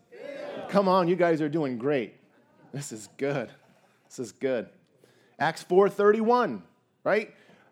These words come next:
Speaker 2: This whole thing happens. They take Peter, they bring him in, they tell him to stop preaching in the name of Jesus, and they let him go, and then they go back, and then they pray. And it says, "When they had prayed, the place that they were shaken together, uh, that they, that the,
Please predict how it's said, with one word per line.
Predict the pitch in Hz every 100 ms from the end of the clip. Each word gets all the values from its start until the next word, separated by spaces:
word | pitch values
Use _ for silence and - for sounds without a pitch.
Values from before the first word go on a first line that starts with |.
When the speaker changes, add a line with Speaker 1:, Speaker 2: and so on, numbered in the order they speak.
| _
Speaker 2:
This | 131 190 202
whole | 214
thing | 208 214 220 185
happens. | 160 175 190 208 220 165
They | 151 143
take | 131 208 190 -
Peter, | 208 214 214
they | 156 147
bring | 120 208 208
him | 208
in, | 214 196
they | 156
tell | - 196
him | 190
to | 226 127
stop | - 190 180 185
preaching | 202 214 - 208
in | 202
the | 185
name | 202 202
of | 180
Jesus, | 175 214 202 208 190
and | 156
they |
let | 165 220
him | 208
go, | 208 214
and | 196
then |
they | 196
go | 180 202
back, | 208 208 202
and | 175
then | 196
they | 180
pray. | 180 - 214 226 226 214 - - - -
And | 185
it | 196
says, | - 214 208 165
"When | 175
they | 180 180
had | 190 143
prayed, | 220 240 240 190
the | 160
place | 143 226 240
that | 214 208
they | 220
were | 202 180
shaken | - 226 233 233 220
together, | 196 156 226 220 226 196 - - - -
uh, | 151
that | 170 190
they, | 208 208
that | 202 175 170
the, | 190